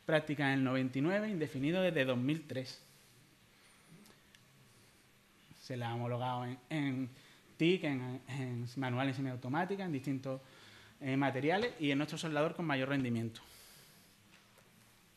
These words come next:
Eh, compañero Juan José, treinta y seis años, F mecanizado, práctica en dos mil uno, indefinido igual desde dos mil seis.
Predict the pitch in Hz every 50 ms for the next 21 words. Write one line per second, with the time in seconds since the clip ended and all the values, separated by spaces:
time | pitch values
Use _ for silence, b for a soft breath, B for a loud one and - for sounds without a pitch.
0 | - - - - - - B B B B B B B B B - 135 127 123 120
1 | 131 120 117 120 123 131 135 135 151 143 139 139 139 - 185 214 247 - - -
2 | - - - - - - - - - - B B B B B B B B B B
3 | B B - 131 127 117 120 117 - 139 139 143 170 180 190 196 175 - 139 131
4 | 131 127 123 127 123 127 120 175 175 190 202 190 - 143 139 135 139 135 131 135
5 | 131 131 131 131 135 160 185 202 175 151 135 - 131 135 135 135 131 131 135 135
6 | 127 127 127 123 127 127 123 123 123 123 120 - - 180 202 240